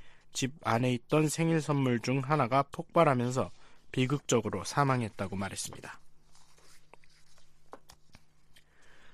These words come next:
미국과 캐나다, 일본, 영국 등 주요 칠 개국 외교수장들이 오늘부터 이틀간 일본에서 이스라엘 하마스 간의 분쟁과 우크라이나 전쟁 현안 등을 논의합니다.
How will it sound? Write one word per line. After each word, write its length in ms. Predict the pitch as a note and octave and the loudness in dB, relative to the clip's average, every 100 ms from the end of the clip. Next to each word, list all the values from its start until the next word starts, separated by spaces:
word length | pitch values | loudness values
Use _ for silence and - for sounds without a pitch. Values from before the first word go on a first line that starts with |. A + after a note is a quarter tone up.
| - | 2
미국과 460 | D3 D3+ F3+ - F#3 | 4 6 6 8 8
캐나다, 520 | - F3+ F3+ D3 A2+ | 6 6 8 8 6
일본, 480 | C#3+ E3+ E3+ D3 A2+ | 6 6 8 8 8
영국 420 | A2 C#3+ D#3 - | 6 6 2 4
등 220 | D#3+ A#2 | 4 4
주요 320 | - B2+ D3+ | 4 8 8
칠 340 | E3 - F#3+ F#3 | 8 4 4 6
개국 360 | E3 D#3 E3+ | 6 6 2
외교수장들이 880 | G#2 A#2+ D#3+ D3+ - D3+ D3 C#3 D#3 | 2 2 4 4 4 4 4 4 4
오늘부터 540 | C#3+ B2+ C#3+ C#3 - C3 | 4 4 2 2 2 2
이틀간 680 | A#2+ - - D#3+ C#3+ G#2+ | 2 -4 2 4 4 4
일본에서 640 | G#2 C#3 C#3 C3+ A#2 G#2+ F2 - - | 2 0 4 2 2 -2 -6 -12 -10
이스라엘 480 | A#2+ A#2 - B2+ D3 | -4 -2 0 2 2
하마스 420 | C#3 D#3 D3+ - | 2 2 2 2
간의 240 | A#2 A#2+ C#3 | 0 0 0
분쟁과 540 | - B2 B2+ A#2+ G2 G2 - - - | 0 0 0 -2 -4 -8 -16 -10 -6
우크라이나 560 | C3 - C#3 B2 B2+ | -4 0 2 4 2
전쟁 420 | - A#2 A#2+ B2+ | 2 2 2 2
현안 380 | C3 C#3+ C#3+ B2+ | 2 2 4 2
등을 240 | A2+ G#2+ B2 | 2 2 2
논의합니다. 580 | A#2+ A2+ G2 F#2+ - | 2 2 0 -4 -10